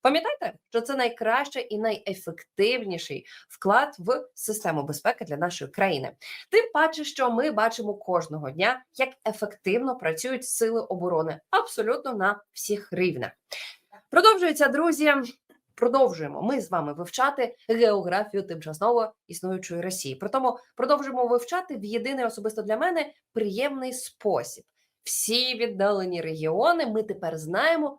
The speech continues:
завдяки якраз роботі наших безпілотників. Ми з вами, на щастя, там ніколи не побуваємо, але саме туди, дуже-дуже далеко вглиб Росії, залітають наші дрони.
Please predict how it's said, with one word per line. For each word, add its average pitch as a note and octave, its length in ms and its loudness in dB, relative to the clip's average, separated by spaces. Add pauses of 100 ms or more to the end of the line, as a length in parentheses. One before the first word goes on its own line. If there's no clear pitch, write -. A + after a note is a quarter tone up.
завдяки F#3 680 0
якраз A3 480 -2
роботі E3+ 880 -2 (180)
наших F3 440 -2
безпілотників. E3 840 -2 (440)
Ми G#4 140 6
з E4+ 40 -4
вами, D#4+ 160 8
на D4+ 100 4
щастя, D#4 300 0
там C4+ 260 0
ніколи B3+ 380 2
не A#3 180 2
побуваємо, C#4 1000 2
але F#3+ 460 0
саме - 400 -6
туди, G#3 440 -2
дуже-дуже F3+ 480 -6
далеко E3+ 320 0
вглиб G3+ 280 0
Росії, F#3+ 400 -4
залітають G#3+ 420 -4
наші F#3 200 -4
дрони. F#3+ 320 4